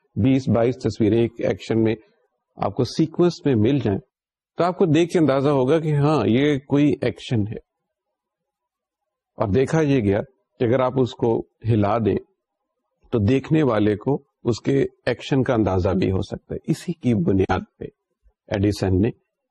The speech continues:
ایک آلہ بنایا، چھوٹا سا آلہ تھا، کائنیٹوسکوپ۔ کیا تھا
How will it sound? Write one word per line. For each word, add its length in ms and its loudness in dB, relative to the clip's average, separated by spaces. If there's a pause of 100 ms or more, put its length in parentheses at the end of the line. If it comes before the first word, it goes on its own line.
(260)
ایک 200 0 (100)
آلہ 240 -2
بنایا، 480 0 (420)
چھوٹا 260 0
سا 160 -2
آلہ 260 0
تھا، 80 -12 (1080)
کائنیٹوسکوپ۔ 720 -2
کیا 180 0
تھا 180 -2